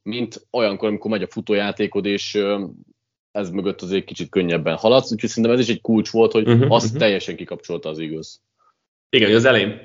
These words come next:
Speaker 2: próbálkozott futásokkal a Dolphins, hogy így ne kelljen annyira a pass rush-tól tartani, de, de az Eagles nagyon hamar ráment arra, hogy <laughs> itt aztán nem lesz ebből sem, és ugye Eagles idén a legjobb futás elleni védelem, második legjobb futás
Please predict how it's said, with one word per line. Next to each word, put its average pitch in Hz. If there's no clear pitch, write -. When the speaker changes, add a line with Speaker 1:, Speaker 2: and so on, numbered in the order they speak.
Speaker 2:
próbálkozott 107
futásokkal 110
a 92
Dolphins, 110
hogy 107
így 92
ne 110
kelljen 107
annyira 101
a 95
pass 107
rush-tól -
tartani, 117
de, 104
de 107
az 101
Eagles 104
nagyon 98
hamar 101
ráment 110
arra, 117
hogy 120
<laughs> 113
itt 113
aztán 113
nem 113
lesz 95
ebből 110
sem, 113
és 110
ugye 113
Eagles 117
idén 113
a 110
legjobb 117
futás 131
elleni 131
védelem, 135
második 107
legjobb 117
futás 120